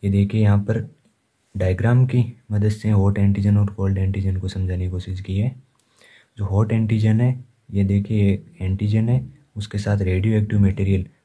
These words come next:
जो आपको blue color से दिख रहा था ये round, इसको antigen के साथ जोड़ दिया जाता है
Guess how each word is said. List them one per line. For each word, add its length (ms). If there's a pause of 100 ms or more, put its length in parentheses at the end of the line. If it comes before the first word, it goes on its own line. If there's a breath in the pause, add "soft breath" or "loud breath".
(120)
जो 120
आपको 260
blue 240
color 180
से 140
दिख 200
रहा 100
था 100
ये 120
round, 300 (760 soft breath)
इसको 360
antigen 440
के 80
साथ 200
जोड़ 240
दिया 180
जाता 280
है 240